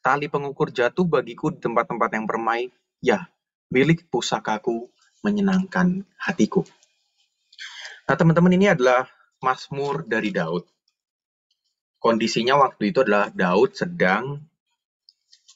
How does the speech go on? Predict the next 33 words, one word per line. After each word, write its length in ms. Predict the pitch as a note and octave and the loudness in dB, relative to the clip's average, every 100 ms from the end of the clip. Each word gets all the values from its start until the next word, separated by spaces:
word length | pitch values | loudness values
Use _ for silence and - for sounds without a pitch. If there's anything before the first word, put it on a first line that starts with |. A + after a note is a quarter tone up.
| _ _ | _ _
berusaha 720 | - G#2 - - - B2 C3 C#3+ | -10 -2 4 6 6 2 2 0
lari 320 | B2 G#2+ D3 | 0 0 -2
dari 240 | A2 G2 | -2 -2
kejaran 400 | G3 G2 G2 G2+ | -2 -4 -2 -2
Saul, 480 | G#2 G2+ F#2 F#2 F2 | -2 0 0 0 -2
karena 240 | F2+ F2 | -6 -6
pada 240 | F#2 F#2 F2+ F2 | -6 -4 -4 -4
waktu 240 | F#2+ F#2 | -4 -4
itu 80 | A#2 | -4
Saul, 480 | - G2+ F2+ F2+ G#2+ | -2 0 0 -2 -2
Raja 320 | G#2 F#2+ F2+ | -2 -2 -2
Saul, 400 | F2+ E2+ G2 D3 - _ _ _ | -2 0 0 -2 -10 _ _ _
Raja 240 | G2 F#2 | -4 0
Israel 480 | F#2 - F#2+ G#2 A#2+ | 0 2 2 4 2
yang 80 | G#2+ | -2
sebelumnya 400 | G2 F#2+ G#2+ A#2 | -2 0 0 0
pengen 320 | - F#2+ F#2+ | 0 0 0
membunuh 400 | G2 F2+ G2 F#2+ | -2 -2 -2 -2
Daud 320 | F2+ F2+ E2 | 2 2 0
karena 240 | - F2+ F#2 | -2 0 0
dia 240 | F#2 F#2 | 0 -2
nggak 160 | E2+ - | -2 0
suka, 320 | A2 - D#3+ _ _ _ _ - | 0 0 -4 _ _ _ _ -10
dia 240 | G2+ F#2+ | -6 -4
iri 240 | G2 G2+ | -4 -8
sama 320 | A#2+ F#2 F2 F2 | -8 -8 -8 -8
Daud. 320 | F2 E2+ - _ _ _ _ _ _ _ G#2 | -8 -8 -10 _ _ _ _ _ _ _ -8
Nah, 80 | G2+ | -8
dalam 400 | G2 G#2+ E3 G3+ | -2 2 2 0
keadaan 640 | - G#2+ G2+ G2 G#2 A2 | -2 -2 -2 -2 -2 -6
yang 320 | G#2+ G#2+ G#2 - | -6 -6 -10 -14
susah 560 | - A3+ A3 - F#2 F2+ | 2 4 4 2 -2 -4
ini, 160 | - | -12